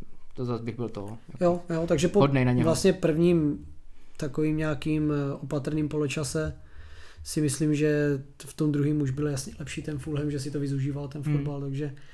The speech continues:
Speaker 2: zasloužený vítězství. A Leeds se tím dostává jako opravdu reálně do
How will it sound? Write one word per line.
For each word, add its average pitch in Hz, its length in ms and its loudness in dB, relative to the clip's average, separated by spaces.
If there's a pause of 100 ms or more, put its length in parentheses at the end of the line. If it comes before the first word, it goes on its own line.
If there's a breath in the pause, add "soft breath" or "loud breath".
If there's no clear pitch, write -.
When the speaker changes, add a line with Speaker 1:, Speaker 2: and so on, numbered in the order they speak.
(440 soft breath)
Speaker 2:
zasloužený 185 460 8
vítězství. 147 680 2
A 147 120 0
Leeds 165 360 2
se - 180 0
tím 156 160 2
dostává 156 440 2
jako 156 220 0
opravdu 151 680 2
reálně 165 840 4
do 147 340 0